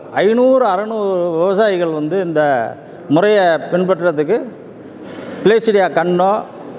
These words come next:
குச்சியோ, ஆ, நேரடியா பயிர் பண்றதுக்கு ரெடி ஆகிட்டாங்க.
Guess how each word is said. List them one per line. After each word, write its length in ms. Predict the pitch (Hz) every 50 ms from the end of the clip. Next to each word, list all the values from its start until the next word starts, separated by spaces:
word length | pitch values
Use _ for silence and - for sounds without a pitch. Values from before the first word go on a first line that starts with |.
| - - - - -
குச்சியோ, 560 | 175 156 - 180 185 180 165 165 180 190 190 - - - - - - - - - - - - - - - - - - - - - -
ஆ, 420 | - 170 165 160 160 160 156 156 151
நேரடியா 560 | 143 160 180 196 196 190 185 185 196 196 190 160
பயிர் 220 | 165 180 180 160
பண்றதுக்கு 400 | 175 165 151 156 147 139 170 160
ரெடி 80 | 151 175
ஆகிட்டாங்க. 440 | 180 170 156 131 147 127 107 101